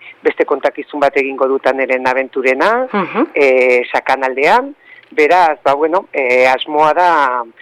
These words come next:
Speaker 1: e, kontakizunak, e, bai ipuin kontaketa formatuan
Speaker 2: Bai.
Speaker 1: edo solasaldi formatuan,
Speaker 2: Mhm.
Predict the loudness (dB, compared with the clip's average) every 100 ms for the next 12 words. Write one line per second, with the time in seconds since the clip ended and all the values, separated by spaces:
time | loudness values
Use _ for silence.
0 | -20 -20 -6 -2 0 0 -2 -6 -8 -10
1 | _ _ _ -2 0 -2 -4 -8 -4 0
2 | 2 2 0 -2 -2 -2 -6 -10 -10 -8
3 | -2 -2 0 -2 -2 -2 -2 -2 0 0
4 | 2 2 0 0 -2 0 -2 -4 -2 -2
5 | 2 0 0 0 0 -2